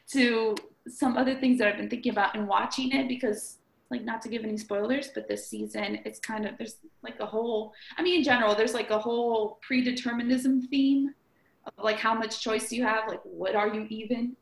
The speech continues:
essentially, um, and what makes you you, and is it free will? And I'm just gonna go ahead and say no, because <laughs> everyone join me in my new thoughts of <laughs> my ideology, that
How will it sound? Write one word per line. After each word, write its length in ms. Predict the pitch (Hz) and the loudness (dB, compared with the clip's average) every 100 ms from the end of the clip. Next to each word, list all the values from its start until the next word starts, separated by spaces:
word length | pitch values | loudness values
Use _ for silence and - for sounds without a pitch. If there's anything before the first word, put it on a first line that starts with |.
| _ _ _ - | _ _ _ -4
essentially, 880 | 247 247 240 247 254 247 247 - - _ - _ | -2 2 0 0 0 0 0 -2 -12 _ -20 _
um, 540 | 208 208 196 202 202 - - - - - | 0 2 0 -4 -10 -14 -18 -20 -12 -4
and 160 | 220 | 2
what 180 | 220 214 | 4 4
makes 260 | 214 214 220 | 2 -2 -4
you 100 | 208 | -6
you, 400 | 190 208 208 226 | -2 0 0 -2
and 220 | - 202 | -2 -2
is 160 | 202 196 | -2 -2
it 180 | 185 - | -4 -4
free 120 | 202 | -4
will? 500 | 208 226 294 349 - - | 0 0 0 -2 -6 -6
And 360 | 202 196 196 - - - - _ _ _ - | -4 -4 -8 -12 -14 -20 -20 _ _ _ -2
I'm 160 | 349 | 0
just 180 | 370 - | 0 -2
gonna 180 | 254 247 | 0 2
go 80 | 220 | 0
ahead 200 | 226 233 | 0 4
and 140 | 254 | 4
say 180 | - 294 | 4 0
no, 280 | 302 392 269 - | 0 0 -2 -6
because 600 | 269 277 262 262 262 - - _ _ _ _ - | -4 0 0 0 -4 -10 -18 _ _ _ _ 0
<laughs> 20 | |
everyone 580 | 254 311 302 330 359 311 | 8 8 8 2 6 6
join 280 | 226 220 | 4 0
me 180 | 220 220 | 0 -2
in 60 | 214 | -2
my 100 | 202 | -2
new 240 | 208 247 | -2 -4
thoughts 580 | - 208 202 - - - - - - - | -4 -4 -4 -6 -16 -20 -20 -6 -2 -2
of 420 | 208 208 208 208 226 | 6 8 8 4 8
<laughs> 0 | 320 294 381 359 | 10 12 10 10
my 260 | 247 240 262 | 10 10 10
ideology, 920 | 311 302 - 294 214 - 285 311 - - - - - - 427 - 370 | 10 10 10 8 8 6 10 10 10 4 4 4 4 -2 -6 -4 2
that 520 | 226 226 226 233 226 | 8 12 12 10 6